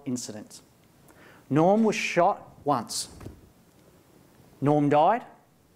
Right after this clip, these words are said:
and for me, this triggered the full effects of post-traumatic stress.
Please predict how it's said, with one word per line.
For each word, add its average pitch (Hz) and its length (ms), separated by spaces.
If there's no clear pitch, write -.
and 123 140
for 143 140
me, 160 420
this 170 240
triggered 139 520
the 127 320
full 208 260
effects 147 340
of - 160
post-traumatic 127 640
stress. - 460